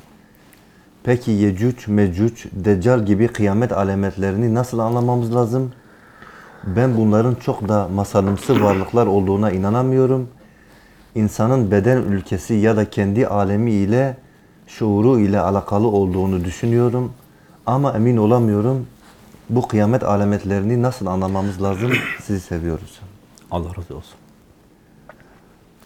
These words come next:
Speaker 2: Onun için söylüyoruz.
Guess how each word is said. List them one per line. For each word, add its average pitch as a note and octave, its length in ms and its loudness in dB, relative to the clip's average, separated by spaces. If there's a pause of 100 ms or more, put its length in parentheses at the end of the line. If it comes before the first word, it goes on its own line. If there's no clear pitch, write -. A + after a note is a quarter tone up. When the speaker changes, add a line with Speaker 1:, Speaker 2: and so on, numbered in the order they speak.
(1600)
Speaker 2:
Onun A#2+ 200 8
için F#2+ 240 0
söylüyoruz. G#2+ 640 0